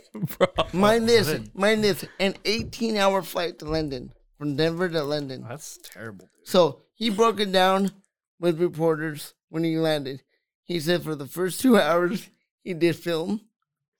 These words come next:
Speaker 2: Then for four hours, he did the high knees, all these exercises.
Speaker 1: He did not do high knees for four hours.
Speaker 3: There's no shot you do high knees for four hours.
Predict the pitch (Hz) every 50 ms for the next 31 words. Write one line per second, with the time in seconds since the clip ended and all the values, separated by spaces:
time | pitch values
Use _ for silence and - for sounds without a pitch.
0 | _ - 165 160 156 147 151 139 143 151 156 165 160 151 139 139 143 151 160 165
1 | 190 - - _ _ _ _ _ _ _ _ _ _ _ _ _ _ _ _ _
2 | _ _ _ _ 160 160 160 143 151 151 147 143 135 135 - _ _ - 151 143
3 | 131 147 165 170 165 156 156 156 160 160 151 156 143 135 143 139 156 165 156 139
4 | 147 147 147 131 143 147 147 151 156 139 143 131 127 127 131 131 131 127 127 135
5 | 131 123 123 123 123 123 123 123 120 - - 120 117 - - - 123 120 117 -
6 | - 123 120 120 120 165 160 170 202 190 175 - - 185 170 165 170 165 156 156
7 | 160 160 170 147 147 156 151 139 - - 139 - - 147 143 139 131 123 123 120
8 | 113 131 143 147 -